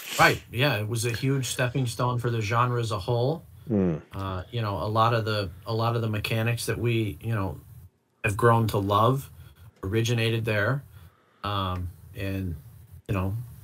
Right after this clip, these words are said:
Speaker 1: the, the genre itself just continues to build off of it, um, you know, at least through the P S one, P S two era. Um, and, yeah, it just, I, and I think, <clears throat> I think the nostalgia factor is probably a big reason why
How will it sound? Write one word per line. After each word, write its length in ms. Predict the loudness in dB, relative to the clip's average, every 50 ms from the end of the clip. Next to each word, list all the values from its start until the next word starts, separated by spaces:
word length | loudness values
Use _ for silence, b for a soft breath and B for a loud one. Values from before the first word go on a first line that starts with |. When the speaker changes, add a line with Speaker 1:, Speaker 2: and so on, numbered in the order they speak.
| -6 -2
Speaker 1:
the, 80 | 0 0
the 220 | 2 4 4 4
genre 420 | 4 6 6 8 8 8 6 4 4
itself 640 | 4 6 8 8 8 8 6 4 -2 -10 -16 -18 -20 -18 -14 -10
just 220 | -8 -8 -4 -2
continues 480 | -2 -2 0 2 2 2 2 0 0 -2
to 80 | -2
build 300 | 2 6 6 6 6 6
off 240 | 4 4 4 2 0
of 120 | -2 -2
it, 180 | 0 -2 -2 -4 -8 b b b b b b b b b b b b -8
um, 200 | -6 -6 -6 -4 -2
you 80 | 0
know, 120 | 0 2 0
at 100 | 2 4
least 220 | 4 4 4 4 2
through 100 | 0 0
the 100 | 0 0
P 180 | 2 4 4 4
S 160 | 2 2 0
one, 220 | 0 0 0 0
P 140 | 0 0 0
S 140 | 0 0 -2
two 220 | 0 2 2 2 2
era. 320 | 0 -2 -4 -4 -6 -6 -8 b b b b b b _ _ _ _ _ _ _ _ _ _ _ -4
Um, 520 | -2 -2 -2 -2 -2 -4 -4 -4 -6 -8 -10 -14 -20 -20 -20 -20 _ _ _ _ _ _ -20 -20 -18 -18 -20 -14 -10
and, 380 | -8 -6 -4 -4 -4 -4 -6 -6 -4
yeah, 260 | -2 0 0 0 0
it 100 | -2 -2
just, 320 | -2 -2 -2 -2 -2 -2 -2
I, 100 | 0 0 4
and 160 | 6 8 8
I 100 | 8 8
think, 340 | 6 4 2 2 0 -2 -8 b b b
<clears throat> 200 | b b b -2
I 440 | -2 0 0 0 -2 0 2 2 2
think 220 | 4 2 2 4
the 100 | 4 4
nostalgia 520 | 4 4 4 4 6 6 8 8 6 6 4
factor 420 | 4 4 4 4 4 2 2 2
is 120 | 2 0 2
probably 480 | 4 6 6 6 6 6 6 8 8
a 80 | 8 6
big 200 | 6 4 4 4
reason 400 | 4 4 6 4 4 2 2 2
why 360 | 2 4 4 4 2 2 0